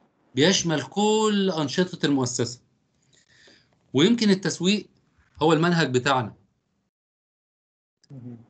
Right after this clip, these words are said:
Speaker 1: هنتكلم فيه عن كل الخطوات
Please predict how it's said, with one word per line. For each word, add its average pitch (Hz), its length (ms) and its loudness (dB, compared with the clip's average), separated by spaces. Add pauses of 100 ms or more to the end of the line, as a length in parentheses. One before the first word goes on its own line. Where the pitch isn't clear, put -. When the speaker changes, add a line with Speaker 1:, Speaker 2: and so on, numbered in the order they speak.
(160)
Speaker 1:
هنتكلم 190 560 -2
فيه 202 240 0
عن 151 220 0
كل 214 1040 0 (640)
الخطوات 151 800 0